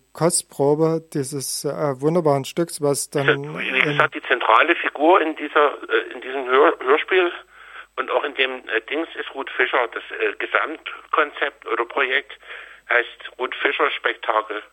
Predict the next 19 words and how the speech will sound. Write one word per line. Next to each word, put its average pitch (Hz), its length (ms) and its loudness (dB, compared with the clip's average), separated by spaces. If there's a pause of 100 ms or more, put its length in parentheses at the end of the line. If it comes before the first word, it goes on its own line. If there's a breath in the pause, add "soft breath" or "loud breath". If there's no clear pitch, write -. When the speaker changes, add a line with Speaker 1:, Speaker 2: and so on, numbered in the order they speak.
(120)
Speaker 2:
Da 104 100 -6
kann 107 260 -6
auch 123 120 -2
durchaus 123 420 -2
noch 120 140 -10
eine 107 280 -2 (400 loud breath)
Ausstellung 123 500 -2
mit 113 160 -6
Bildern 139 460 0
dazukommen 113 600 -4
in 107 160 -14
fünf 107 280 -12
Jahren 104 200 0
oder 92 200 -10
so. - 520 -16 (800)
Speaker 1:
Ah, 139 340 -6 (380)
multimedial 135 960 0
Speaker 2:
Ja. 110 100 -16
Speaker 1:
sozusagen. 113 840 -14